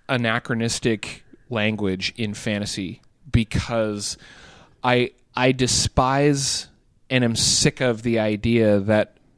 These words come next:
if you have a fantasy world with magic and dragons, that it has to be somehow set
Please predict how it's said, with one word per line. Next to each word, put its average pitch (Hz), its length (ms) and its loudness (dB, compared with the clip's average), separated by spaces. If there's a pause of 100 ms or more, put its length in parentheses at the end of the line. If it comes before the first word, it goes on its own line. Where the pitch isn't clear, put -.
(120)
if 123 220 2
you 117 80 4
have 123 280 2
a 120 100 0
fantasy 123 560 -6
world 113 420 0
with 113 220 -2
magic 107 360 -4
and 104 140 -4
dragons, 101 540 -6
that 107 140 0
it 104 120 -6
has - 300 -8
to 117 80 -6
be 110 120 -6
somehow 107 420 -4
set - 380 -2